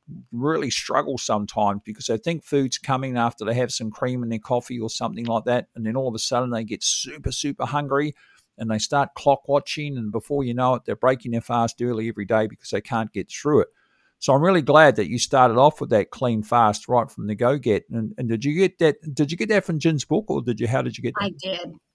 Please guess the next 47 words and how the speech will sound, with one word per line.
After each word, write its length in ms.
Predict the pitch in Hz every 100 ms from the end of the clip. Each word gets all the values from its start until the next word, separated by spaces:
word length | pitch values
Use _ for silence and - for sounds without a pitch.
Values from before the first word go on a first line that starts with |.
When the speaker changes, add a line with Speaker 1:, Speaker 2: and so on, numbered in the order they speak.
| _ _
Speaker 2:
I 120 | 226 226
did. 240 | 220 185
I 120 | 196
got 180 | 214 214
that 180 | 196 -
from 180 | 208 185
Jen. 380 | 190 156 160 - _ _ _ _ 220
Um, 500 | 214 202 180 185 - _ _ _ _
and 160 | 226 220
I 100 | 214
do 220 | 202 262
remember 520 | 254 233 226 214 208 202
standing 480 | - 226 247 233
at 100 | 180
the 80 | 196
kitchen 400 | - 226 233 208
sink 580 | 202 226 196 175 - - _
and 80 | 196
my 140 | 190 190
husband 360 | 220 220 196
standing 380 | 185 202 190 196
there 140 | 185 185
next 300 | 196 196 -
to 80 |
me 80 | 190
going, 240 | 175 180 175
"Is 120 | 170
it 120 | -
really 240 | 190 208
worth 320 | 180 185 196 -
this?" 320 | 240 247 - - _ -
Because, 260 | 208 233 202
I 80 |
mean, 360 | 226 240 226 - -
I've 120 | 202
always 220 | 220 254
been 100 | 277
a 60 | 294
coffee 340 | 302 277 277
drinker. 340 | 202 202 170 170
My 100 | 180
mother 260 | 185 202
was 140 | 196 190
a 40 |
big 400 | 156 - 214 214
coffee 320 | 185 180 175
drinker. 460 | 170 165 151 147